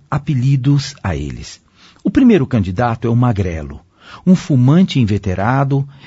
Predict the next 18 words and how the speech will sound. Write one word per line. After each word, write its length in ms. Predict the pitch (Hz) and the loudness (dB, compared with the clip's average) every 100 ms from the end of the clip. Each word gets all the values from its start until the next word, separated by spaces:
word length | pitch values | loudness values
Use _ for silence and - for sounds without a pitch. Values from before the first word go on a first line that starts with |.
| - | -12
que 300 | - 185 - | 0 0 0
poderia 500 | - 180 147 165 170 | 0 2 2 2 0
hipnotizar 800 | 214 214 208 151 139 113 139 143 - | 0 2 2 2 0 -2 -2 -2 -8
cobras 560 | - 127 104 95 101 - - | -2 -2 0 -4 -6 -10 -10
usando 400 | - 135 131 143 | -2 0 2 0
seu 200 | 131 131 | 0 -4
charme 560 | 117 - 117 110 107 104 | -4 -4 -2 -2 0 -2
pessoal. 520 | 107 101 - 76 - _ _ _ _ _ _ - | -4 -8 -8 -10 -14 _ _ _ _ _ _ -2
No 120 | 98 | 2
mundo 280 | 104 131 135 | 4 4 4
da 120 | 139 | 0
física, 480 | - 147 135 139 143 | 0 -2 -2 -2 -4
todos 480 | - 151 151 147 | -2 -2 0 -2
o 100 | 151 | -2
amam. 300 | 87 65 73 - _ _ - - | -2 -4 -12 -16 _ _ -14 -4
Você 240 | 160 180 | -2 0
confiaria 560 | 127 110 104 92 95 95 | 0 -2 -2 -2 -2 0
nele? 400 | 139 208 104 | 0 0 -2